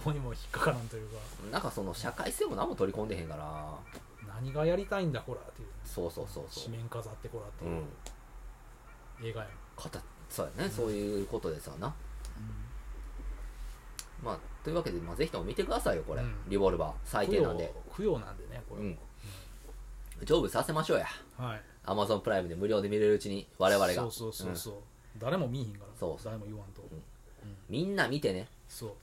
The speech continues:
Speaker 2: Amazonの人たちを驚かせましょうよ。
Speaker 1: そう。
Speaker 2: 再生回数上がりすぎやぞ、これっていう。
Speaker 1: うん。
Speaker 2: っ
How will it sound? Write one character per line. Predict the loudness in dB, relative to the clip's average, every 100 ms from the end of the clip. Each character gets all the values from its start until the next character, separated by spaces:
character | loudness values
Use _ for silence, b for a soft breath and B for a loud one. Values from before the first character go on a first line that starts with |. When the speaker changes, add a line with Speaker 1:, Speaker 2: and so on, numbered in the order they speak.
| -2
Speaker 2:
Amazon | 2 4 6 6 4
の | 2 0
人 | 2 0
た |
ち | 4
を | 4
驚 | 6 6
か | 6
せ |
ま | 6
し | 4
ょ |
う | 2
よ。 | 0 -10 -20 -16
Speaker 1:
そ | -4 -4 -4
う。 | -4
Speaker 2:
再 | -2
生 | 2
回 | 4 4
数 |
上 | 4
が | 6 6
り |
す | 4
ぎ | 6
や | 6
ぞ、 | 6
こ | 4
れ | 2
っ |
て | 0
い | -8
う。 | -10 -10
Speaker 1:
う |
ん。 |
Speaker 2:
っ | -8